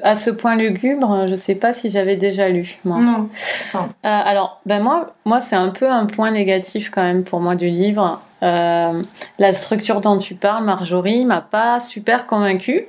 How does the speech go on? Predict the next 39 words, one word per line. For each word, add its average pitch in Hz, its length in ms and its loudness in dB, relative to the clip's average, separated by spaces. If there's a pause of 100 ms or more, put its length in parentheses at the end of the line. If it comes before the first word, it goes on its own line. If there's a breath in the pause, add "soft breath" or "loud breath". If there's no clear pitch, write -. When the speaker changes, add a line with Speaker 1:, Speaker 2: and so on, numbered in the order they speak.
(320 loud breath)
Speaker 1:
parce 196 180 2
que 196 340 -6
arrivé 240 440 2
au 233 80 0
milieu, 214 360 2
je 302 120 -2
me 202 100 2
suis 190 180 -6
dit, 233 160 2
mais 202 280 2
où 226 60 -2
va-t-on ? 226 500 2 (340 loud breath)
Parce 185 180 0
que 196 120 -2
les 202 180 2
livres, 254 420 2
euh, 180 320 2
coraux 226 520 0
où 220 40 0
on 180 140 0
te 185 140 -4
parle 196 340 0
de 175 260 0
telle 202 160 2
personne, 208 380 -2
telle 202 160 2
personne, 202 340 0
telle 190 160 0
personne 196 380 0
qui 214 160 0
se - 80 -8
raccroche 202 540 -2
plus 185 200 -4
ou 190 60 0
moins, 196 680 0
euh, 165 40 -6
vers 180 220 0
la 180 100 2
fin, 240 340 -2